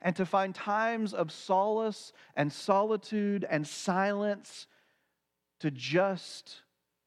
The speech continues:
focus. Certainly, we see it even in the life of our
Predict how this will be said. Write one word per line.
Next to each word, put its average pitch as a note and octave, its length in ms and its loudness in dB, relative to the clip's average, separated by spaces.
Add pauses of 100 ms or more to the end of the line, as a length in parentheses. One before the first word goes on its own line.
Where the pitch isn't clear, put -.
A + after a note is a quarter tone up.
(180)
focus. - 1080 -4 (500)
Certainly, E3 420 2
we C#3+ 120 4
see E3+ 280 2
it E3+ 180 0
even D#3+ 340 0
in D#3 180 0
the D3 100 4
life D3+ 580 0
of C#3+ 340 2
our D3+ 340 4